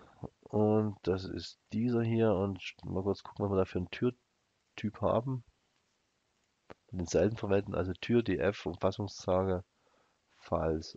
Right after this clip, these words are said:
Okay. Den nehmen wir auch im Obergeschoss, und wenn das dasselbe ist, gehen also hier als eh der Tür, D F, Umfassungsfarbe, falls.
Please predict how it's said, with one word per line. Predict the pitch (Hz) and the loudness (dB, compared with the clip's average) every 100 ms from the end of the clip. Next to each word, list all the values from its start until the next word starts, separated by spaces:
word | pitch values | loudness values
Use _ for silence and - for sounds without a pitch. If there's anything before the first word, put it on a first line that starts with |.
| - | -10
Okay. | 92 - _ _ - - 92 78 85 _ _ - - - - _ - - | -10 -10 _ _ -10 0 2 2 -4 _ _ -20 -20 -20 -20 _ -2 4
Den | 98 | 6
nehmen | 107 | 6
wir | - | 4
auch | 92 | 4
im | 80 | 6
Obergeschoss, | 117 135 123 127 120 | 6 6 6 6 6
und | 104 | 4
wenn | 101 | 2
das | |
dasselbe | 95 85 90 120 104 | 2 6 6 8 6
ist, | 110 - - - - | 4 0 -14 -14 -4
gehen | 98 | 0
also | 92 92 95 | 2 2 0
hier | 95 107 | 0 2
als | 73 - | 0 -2
eh | 87 | -4
der | 85 - - | -2 -4 -8
Tür, | - 113 | -2 -2
D | 113 85 | 2 0
F, | 85 92 | 2 -2
Umfassungsfarbe, | 95 90 95 92 - 80 80 | -4 -4 -4 -6 -4 -4 -4
falls. | - 87 110 | 2 4 4